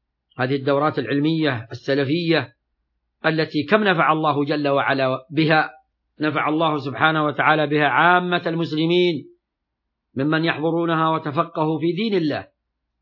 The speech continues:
ونفع بها طلبة العلم خصوصًا ممن انتظموا فيها فحصلوا وأصلوا، فإن التأصيل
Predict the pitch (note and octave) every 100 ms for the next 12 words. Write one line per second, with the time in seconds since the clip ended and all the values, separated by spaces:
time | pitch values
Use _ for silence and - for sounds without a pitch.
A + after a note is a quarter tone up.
0 | _ _ - C#3 C#3+ C#3 C#3 D3 C#3 D3+
1 | D3+ C#3+ D3+ B2+ D#3+ C#3+ C#3+ C#3+ E3 E3
2 | E3+ D3+ - _ _ _ _ _ - C3+
3 | D3 D3+ D3+ D#3+ D#3 D#3+ D#3+ C#3+ E3+ F#3
4 | F3 F3 - F3 _ _ _ _ - C3
5 | E3 - - D#3+ E3 F3 E3 - - _
6 | _ _ - C3+ D#3+ - - F#3 F3+ F3
7 | - - _ _ _ _ C#3+ D#3+ E3 D3
8 | B2+ - _ _ _ _ _ - C#3+ -
9 | C#3+ C3+ E3+ F3+ F3 D#3